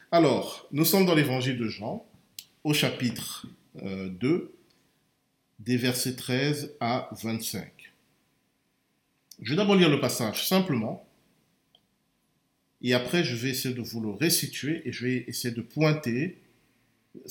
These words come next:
des choses qui ne vont pas. Et une fois qu'on aura fait cela, on va essayer de, de voir comment, euh, rendre tout cela cohérent.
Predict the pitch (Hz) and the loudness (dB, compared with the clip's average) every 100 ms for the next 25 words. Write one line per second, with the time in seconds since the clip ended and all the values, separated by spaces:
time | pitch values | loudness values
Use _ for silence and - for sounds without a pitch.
0 | - - 120 127 185 180 175 151 127 123 | -18 -14 -6 2 4 4 6 4 4 0
1 | 117 104 104 - _ _ _ - _ _ | -4 -6 -8 -12 _ _ _ -20 _ _
2 | _ 123 123 143 147 117 123 117 120 117 | _ -2 0 0 -2 0 0 0 -2 -4
3 | - 107 160 - - _ _ _ _ 123 | -4 -4 -4 -6 -14 _ _ _ _ -6
4 | 123 127 123 127 127 113 107 104 95 104 | -2 -2 -2 -4 -2 -4 -4 -6 -6 -8
5 | 131 135 - 113 127 135 - 110 104 98 | -6 -8 -6 -4 0 -2 -4 -10 -10 -10
6 | 95 95 95 101 _ _ _ _ _ _ | -14 -16 -20 -20 _ _ _ _ _ _
7 | 107 120 135 131 117 117 117 - 117 107 | -4 -2 -2 -2 -4 -2 -4 -4 -2 -2
8 | 90 | -6